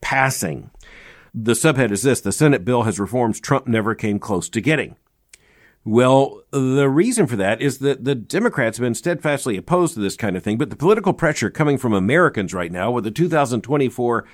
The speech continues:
election looming before them, this has created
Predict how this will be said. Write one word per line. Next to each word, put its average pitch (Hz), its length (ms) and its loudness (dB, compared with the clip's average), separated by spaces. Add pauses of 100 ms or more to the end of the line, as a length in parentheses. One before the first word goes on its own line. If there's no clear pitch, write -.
(240)
election 120 520 0
looming 139 300 4
before 139 380 0
them, 98 240 -2 (340)
this 147 360 2
has 202 220 2 (120)
created 147 640 0